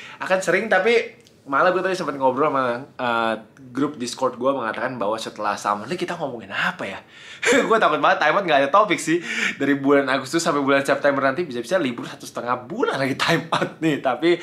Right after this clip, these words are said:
kalau kalian punya masukan, kira-kira mau lihat konten apa, kan boleh tulis di comment section di bawah. Tapi hopefully banyak berita basket lah, agar kita bisa ngobrol timeout. Kalau nggak, gue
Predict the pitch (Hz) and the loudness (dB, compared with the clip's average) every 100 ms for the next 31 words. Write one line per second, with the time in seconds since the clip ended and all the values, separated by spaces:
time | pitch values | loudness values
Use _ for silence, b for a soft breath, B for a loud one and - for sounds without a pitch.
0 | B B 175 185 185 202 214 208 202 B | B B -6 0 2 2 2 -4 -12 B
1 | - 175 180 175 160 - - 147 151 151 | -2 0 2 2 2 -2 -4 -4 -4 -2
2 | - 123 - 143 135 143 139 139 127 - | 0 0 -2 -4 -4 -2 -2 0 -2 -2
3 | 135 131 127 123 135 135 120 117 - 123 | -4 -4 -4 -4 -4 -4 -6 -8 -12 -10
4 | 113 117 117 113 120 113 107 110 117 123 | -10 -10 -10 -10 -10 -10 -8 -6 -6 -8
5 | 113 120 113 190 226 226 220 240 - - | -6 -8 0 4 4 2 0 -2 -2 -4
6 | 135 131 113 123 117 117 - - 123 120 | -2 -2 -4 -8 -8 -6 -6 -6 -8 -6
7 | 110 120 123 135 139 156 196 214 214 233 | -6 -8 -10 -8 -6 -2 2 2 4 2
8 | 220 220 247 233 269 | 2 0 -4 2 2